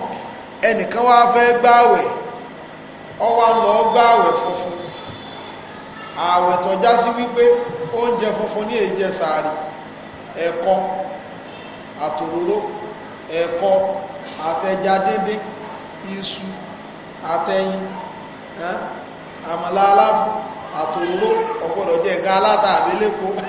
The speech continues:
<laughs> Búrẹ́dì, ẹ́n,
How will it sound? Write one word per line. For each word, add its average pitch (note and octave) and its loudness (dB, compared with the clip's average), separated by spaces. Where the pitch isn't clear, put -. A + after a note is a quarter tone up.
<laughs> - -16
Búrẹ́dì, A#3+ 4
ẹ́n, G3 0